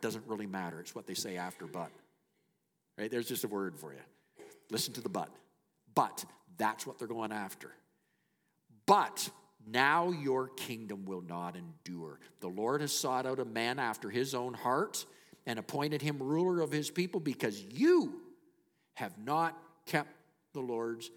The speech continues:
command." Remember, Jonathan, his son, was supposed to take over the kingdom and it would never happen. God's plan was it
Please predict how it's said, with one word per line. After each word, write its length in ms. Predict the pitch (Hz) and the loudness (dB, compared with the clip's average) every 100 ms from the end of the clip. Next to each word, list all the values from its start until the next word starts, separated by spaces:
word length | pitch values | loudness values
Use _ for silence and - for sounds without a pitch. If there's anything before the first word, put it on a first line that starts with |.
| - | -14
command." 300 | - 131 110 | -8 -4 -4
Remember, 240 | 98 131 135 | -2 -4 -2
Jonathan, 440 | 131 135 165 175 | 0 0 0 -2
his 120 | 156 | -2
son, 200 | - 156 | -2 0
was 100 | 151 | -2
supposed 220 | 147 147 - | -2 -4 -4
to 60 | |
take 200 | - 139 | -2 -2
over 120 | 139 | -2
the 80 | 139 | -6
kingdom 280 | - 135 135 | -4 -4 -4
and 100 | 127 | -6
it 20 | |
would 120 | 107 | -6
never 180 | 104 107 | -6 -6
happen. 280 | 104 85 - - _ _ _ _ _ _ _ _ | -6 -8 -10 -20 _ _ _ _ _ _ _ _
God's 220 | 143 135 | 0 2
plan 320 | - 151 165 | 2 2 2
was 180 | 160 139 | 0 -2
it 80 | 170 | -2